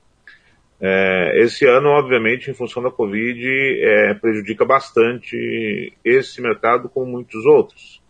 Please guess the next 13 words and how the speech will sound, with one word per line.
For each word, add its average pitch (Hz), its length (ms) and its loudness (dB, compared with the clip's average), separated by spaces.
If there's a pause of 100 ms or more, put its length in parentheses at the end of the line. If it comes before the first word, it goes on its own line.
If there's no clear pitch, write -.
(640)
O 104 60 -10
mercado 117 360 2
artesanal, 117 560 0
principalmente 135 560 -6
porque 143 220 -14
ele 147 80 2
é 147 60 4
muito 143 260 -6
dependente 139 1120 -4
de 123 160 0
eventos, 113 920 -2
de 104 140 -6
turismo, 104 1040 -6